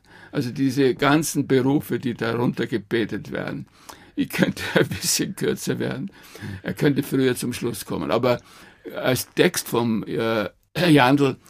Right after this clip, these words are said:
Marika, äh, wenn man ihn liest, ist es ein hervorragender Text. Also tut mir leid, da kann ich nur loben und rühmen und sagen, noch mal.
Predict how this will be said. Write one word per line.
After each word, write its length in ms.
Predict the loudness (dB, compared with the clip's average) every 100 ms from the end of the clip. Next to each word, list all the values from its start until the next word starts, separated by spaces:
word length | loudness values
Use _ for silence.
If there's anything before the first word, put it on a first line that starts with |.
| -20 -20 -8
Marika, 560 | -2 0 0 2 2 2
äh, 360 | 2 0 2
wenn 120 | 2
man 140 | 0 2
ihn 100 | 0
liest, 400 | 2 2 2 -2
ist 220 | -6 -6
es 160 | -8 -8
ein 40 |
hervorragender 640 | -8 -6 -6 -6 -8 -10
Text. 360 | -12 -14 -16 -12
Also 380 | -6 -4 -4 -6 -12 _ -20 -20 -20 -8
tut 180 | -4 -2
mir 60 | 0
leid, 320 | 2 2 0
da 80 | -2
kann 200 | 0 -2
ich 160 | -2
nur 240 | 0 0 0
loben 640 | -4 -4 0 2 2 -2
und 380 | -4 -4 -6 -4
rühmen 420 | -2 0 0 0
und 140 | -2
sagen, 400 | -2 -2 -2 -2
noch 200 | -2 -4
mal. 280 | -6 -6 -8